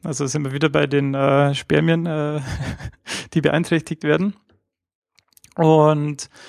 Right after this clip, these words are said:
ähm, hier ist es auch so, dass manche von diesen, äh, Substanzen, die eben U-V-Licht, ähm, absorbieren,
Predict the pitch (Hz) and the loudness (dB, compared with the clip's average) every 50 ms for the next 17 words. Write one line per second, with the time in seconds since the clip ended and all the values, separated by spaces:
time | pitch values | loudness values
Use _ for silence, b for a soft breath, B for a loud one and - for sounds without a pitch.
0 | B B B B B _ - - 160 151 156 143 135 175 185 165 165 160 165 160 | B B B B B _ 0 0 0 0 0 0 2 2 2 2 0 0 0 0
1 | 143 - - 185 180 175 165 160 160 143 - 151 151 160 190 - - 160 139 - | 0 0 0 0 0 2 2 2 2 0 -2 -2 -2 -2 -2 0 -2 -2 0 0
2 | 156 147 147 156 147 131 160 151 151 147 143 143 143 - - 147 147 143 139 147 | -2 -2 0 -2 0 0 0 0 0 0 -2 -4 -4 -6 -4 -4 -2 -2 0 0
3 | 143 139 139 - 214 - - 160 135 - - 160 165 165 - - 160 147 151 147 | 0 -2 -2 -4 -6 -8 -8 -8 -4 -2 0 0 0 0 -2 -4 -2 -2 -2 -2
4 | 147 143 151 151 147 143 - - 147 147 151 156 151 147 - - 156 147 - - | -2 -2 -4 -4 -4 -6 -4 -2 0 0 0 0 -2 -4 -4 -6 -4 -4 -2 -2
5 | - 160 151 147 139 135 135 - 131 - - 160 151 139 147 160 165 170 175 170 | -2 -2 -2 -2 -2 -2 -4 -6 -6 -4 -4 -4 -4 -2 0 0 0 0 -2 -6